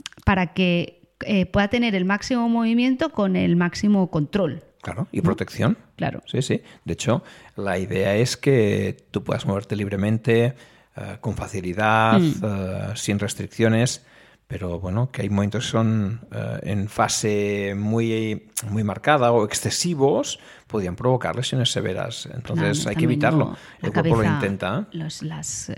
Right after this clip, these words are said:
Speaker 1: los las contorsionistas, ¿no? Esos que van ahí para atrás.
Speaker 2: Son casos, eh,
Speaker 1: A mí me duele eso.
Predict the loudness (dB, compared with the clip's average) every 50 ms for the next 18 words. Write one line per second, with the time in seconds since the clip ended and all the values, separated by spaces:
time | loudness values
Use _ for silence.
0 | -10 -6 0 2 4 4 4 4 2 2 2 0 0 -4 -10 -12 _ -2 0 0
1 | 0 -2 -4 -4 -4 -4 -2 -4 -4 -8 -12 -16 -14 -14 -12 -12 -12 -14 -14 -14
2 | -16 -16 -18 -20 -20 -20 -20 -20 -20 -20 -18 -18 -16 -16 -14 -14 -14 -12 -12 -12
3 | -12 -14 -12 -10 -8 -8 -6 -6 -8 -6 -4 -2 -2 -2 -2 -4 -6 -6 -4 -2
4 | -2 0 0 -2 -2 -4 -4 -6 -6 -6 -6 -2 0 4 4 4 4 4 4 2
5 | 4 4 2 2 0 -2 -2 -4 -6 -6